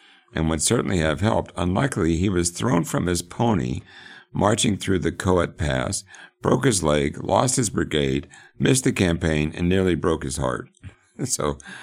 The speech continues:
so the one guy that could help get him where he wants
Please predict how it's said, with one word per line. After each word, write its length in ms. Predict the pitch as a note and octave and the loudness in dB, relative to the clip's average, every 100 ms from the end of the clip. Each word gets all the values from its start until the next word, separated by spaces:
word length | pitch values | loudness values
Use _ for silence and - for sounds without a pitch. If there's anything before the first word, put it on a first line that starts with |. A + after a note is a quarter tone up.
| - - | -14 -6
so 160 | G2+ | -2
the 80 | D#2+ | 0
one 260 | F2+ C#3 B2+ | 2 4 4
guy 260 | A#2 G2 | 4 4
that 140 | E2 D#2+ | 2 0
could 160 | D#2 | 0
help 400 | D2 F2 F#2 - | 2 2 2 0
get 160 | G2 E2+ | 0 2
him 280 | D#2+ D#2 E2+ | 0 -2 -6
where 220 | F2 F2+ | 0 2
he 120 | E2 | 2
wants 500 | D2+ E2 D2+ E2 - | 0 0 -2 -4 -6